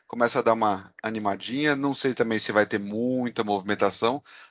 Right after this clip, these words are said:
porque como eu falei, né, essa, a questão da luxury tax, aí o impacto financeiro que isso tem nos times também deve, deve dar uma seguradinha boa, né? Porque eu falei do Pacers, mas o, o próprio Wolves tá na mesma situação,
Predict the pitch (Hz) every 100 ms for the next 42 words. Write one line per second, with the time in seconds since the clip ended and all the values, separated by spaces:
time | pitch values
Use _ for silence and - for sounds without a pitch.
0 | - 117 120 120 135 117 107 104 104 98
1 | 110 101 101 101 98 92 104 117 127 120
2 | - 117 107 - 104 95 - - - -
3 | - - - 110 107 101 117 127 - -
4 | 120 113 - 107 98 110 101 107 107 101
5 | 101 104 - - 139 156 113 - - 117
6 | 120 120 123 123 135 131 - 120 127 131
7 | 127 131 - 120 120 - 123 127 110 107
8 | 107 98 101 107 - - _ - 107 107
9 | 104 101 113 110 107 - 131 123 110 98
10 | 104 98 104 101 - - 107 - 117 107
11 | 110 127 120 - - 107 104 104 101 -
12 | 104 - - 110 147